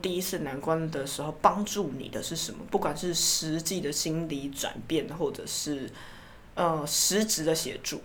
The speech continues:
你那时候遇到什么事情，你就是觉得，“哦，好，那么就转电商吧。”你应该还是会有一个心理转折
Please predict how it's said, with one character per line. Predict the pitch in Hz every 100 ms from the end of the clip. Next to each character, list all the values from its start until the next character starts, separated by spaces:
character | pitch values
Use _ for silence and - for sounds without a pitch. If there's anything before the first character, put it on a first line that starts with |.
| 160
你 | 180
那 | 269
时 | 226
候 | 180
遇 | 185
到 | 185 165
什 | 165
么 | 87
事 | - 175
情， | - - 214 -
你 | 175
就 | 170 226
是 | 220
觉 | -
得 | 302
，“哦， | - -
好， | - - - - - - - -
那 | 269
么 | 226 185
就 | 233
转 | 226 -
电 | 233
商 | - 220
吧。” | 226 - - 339 339
你 | 226
应 | 277
该 | 381
还 | 427
是 | 330 277
会 | 220
有 | 185
一 |
个 | 214 196
心 | 202 - 262
理 | 262 208
转 | 202 180 - 156
折 | - -